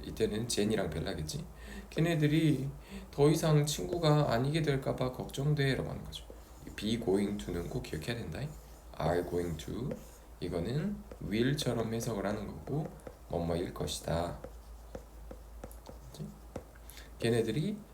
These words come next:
비동사가 이제 뭐뭐이다지. 그러니까 같이 넣게 되면은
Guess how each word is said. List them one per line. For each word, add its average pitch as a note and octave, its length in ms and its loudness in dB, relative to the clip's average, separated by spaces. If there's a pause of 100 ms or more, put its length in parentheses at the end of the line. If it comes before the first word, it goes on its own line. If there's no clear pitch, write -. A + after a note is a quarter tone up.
(320)
비동사가 A#2+ 600 4
이제 G2+ 160 0
뭐뭐이다지. F#2 760 -2 (180)
그러니까 D#2+ 380 -2
같이 - 220 -4
넣게 F2+ 360 4
되면은 F2+ 480 -4